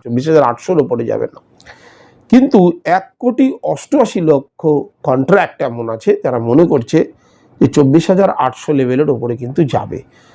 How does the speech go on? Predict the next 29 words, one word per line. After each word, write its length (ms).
তাহলে 160
চব্বিশ 420
হাজার 180
নশো 320
আর 60
চব্বিশ 280
হাজার 160
আটশোকে 380
যদি 100
দেখা 220
যায় 140
যে 100
দুটো 300
জায়গাতে, 500
একটা 260
সাইডে 240
কল 240
সাইডে 320
বলছে 260
চব্বিশ 300
হাজার 200
নশোর 300
ওপরে 260
যাবে 180
না, 120
আর 140
একটা 120
সাইডে 240
পুট 220